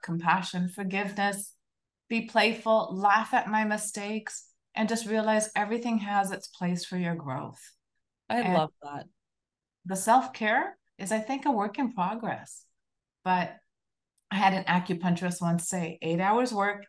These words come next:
Speaker 1: eight hours play, and eight hours sleep." Who lives that way? I have no idea.
Speaker 2: <laughs>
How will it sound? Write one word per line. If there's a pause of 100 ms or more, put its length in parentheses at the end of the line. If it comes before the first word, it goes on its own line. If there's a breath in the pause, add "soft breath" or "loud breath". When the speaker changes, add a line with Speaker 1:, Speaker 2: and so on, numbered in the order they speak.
Speaker 1:
eight
hours
play,
and
eight
hours
sleep." (640)
Who
lives
that
way?
I
have
no
idea.
Speaker 2:
<laughs>